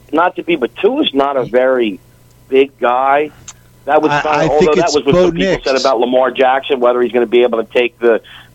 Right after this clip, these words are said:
Speaker 1: beating. But now I really gotta wonder if you're gonna, 'cause, uh,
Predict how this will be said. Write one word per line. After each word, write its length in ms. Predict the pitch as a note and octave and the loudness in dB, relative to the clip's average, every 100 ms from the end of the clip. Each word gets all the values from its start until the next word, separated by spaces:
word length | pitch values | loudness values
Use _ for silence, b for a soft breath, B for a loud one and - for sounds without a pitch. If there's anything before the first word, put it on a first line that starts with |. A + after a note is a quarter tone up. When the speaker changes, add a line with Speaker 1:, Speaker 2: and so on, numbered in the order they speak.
| - | -4
Speaker 1:
beating. 360 | C3+ C#3+ D3 | 2 2 2
But 140 | B2+ A2+ | 0 0
now 180 | E3+ G3+ | 0 2
I 80 | |
really 280 | D#3 D3+ D#3 | 2 2 2
gotta 240 | D3 C#3+ C3 | 4 2 2
wonder 340 | C3+ C#3+ C3+ | 0 0 -2
if 140 | B2 | -2
you're 140 | B2+ B2 | -2 -2
gonna, 260 | B2 A2+ - b b b - | 0 -2 -4 b b b -6
'cause, 220 | C3 A#2 | -4 0
uh, 320 | C3 B2 | 0 2